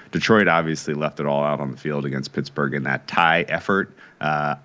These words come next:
I don't know if you're Dan Campbell, how you go into that locker room and you get these guys up for another game after you spent two weeks preparing for,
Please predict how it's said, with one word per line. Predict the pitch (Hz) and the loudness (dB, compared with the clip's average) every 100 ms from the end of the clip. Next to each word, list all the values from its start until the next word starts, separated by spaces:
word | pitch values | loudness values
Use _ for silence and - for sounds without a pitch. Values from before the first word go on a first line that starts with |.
| 76 | 0
I | 90 | 2
don't | 92 73 | 2 0
know | 82 82 | -2 -4
if | 76 | -2
you're | 85 78 | -4 -2
Dan | 80 76 | -2 -4
Campbell, | - 78 76 85 82 | -4 -4 -2 -2 -2
how | - 80 | 0 0
you | 78 76 | 0 -4
go | 80 76 | -4 -4
into | 73 | -2
that | 76 71 | -2 0
locker | 73 78 87 | 0 0 -2
room | 80 | -2
and | 76 | -4
you | 69 | -4
get | 76 69 | -6 -6
these | 78 73 | -6 -4
guys | 69 76 73 - | 0 0 0 -4
up | 73 - | -6 -4
for | 82 76 | -4 -2
another | 73 76 71 | -2 -2 -2
game | 76 78 80 | -2 -2 0
after | 73 71 78 | 0 0 -4
you | 71 | -6
spent | 69 - 76 69 | -8 -6 -6 -4
two | - | -2
weeks | 80 80 - | 0 0 -2
preparing | 82 82 78 73 | -4 2 2 2
for, | 69 78 73 | -2 0 0